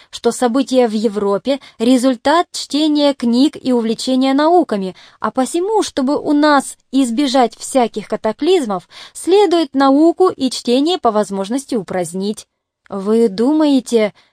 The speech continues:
растерянно спросил Мятлив. «Да так думают те, кто именует себя патриотами, тогда как истинные патриоты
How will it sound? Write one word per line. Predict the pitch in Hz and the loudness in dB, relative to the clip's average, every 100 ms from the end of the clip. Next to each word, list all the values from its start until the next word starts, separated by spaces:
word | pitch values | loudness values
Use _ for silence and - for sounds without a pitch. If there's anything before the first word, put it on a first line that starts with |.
| - | -12
растерянно | 208 208 - 196 190 | -8 -8 -8 -8 -8
спросил | 185 - 196 202 | -10 -14 -12 -10
Мятлив. | 190 190 175 185 - _ _ _ - | -8 -8 -10 -12 -14 _ _ _ -10
«Да | 214 254 262 | 0 2 2
так | - 294 277 226 | 2 2 2 0
думают | 294 285 277 269 - | 2 2 4 2 0
те, | - 330 330 180 - _ _ | -4 0 0 -2 -8 _ _
кто | - 294 | -4 0
именует | 294 294 285 311 302 | 4 4 4 4 2
себя | 294 277 | 0 0
патриотами, | 294 285 294 320 349 269 220 190 170 _ _ - - | 0 0 2 4 4 2 -2 -6 -10 _ _ -14 -2
тогда | 240 233 254 | 0 2 2
как | 240 - | 0 -2
истинные | - 381 359 - 233 220 214 | 2 2 2 0 0 0 0
патриоты | 226 233 233 214 196 - 180 | -2 2 2 4 0 -2 -12